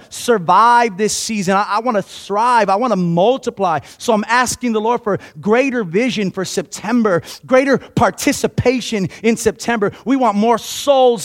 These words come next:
saved in the next year at Inspire than the previous four years combined. I'm calling all staff, all board, all coaches, captains,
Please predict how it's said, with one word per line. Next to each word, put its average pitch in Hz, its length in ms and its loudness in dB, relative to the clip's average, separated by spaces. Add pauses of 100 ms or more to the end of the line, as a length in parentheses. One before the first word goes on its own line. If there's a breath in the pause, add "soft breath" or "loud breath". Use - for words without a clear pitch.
saved 254 480 0
in 214 80 0
the 208 80 0
next 247 440 -2
year 254 140 0
at 214 140 0
Inspire 220 580 0 (180 loud breath)
than 233 180 2
the 220 80 2
previous 233 560 -4
four 254 320 0
years 247 340 -4
combined. 202 560 0 (180 loud breath)
I'm 240 140 0
calling 254 400 -2
all 233 180 2
staff, - 920 -4
all 254 180 2
board, 214 560 2 (160 loud breath)
all 240 200 4 (180 loud breath)
coaches, 226 720 -2
captains, 233 600 -2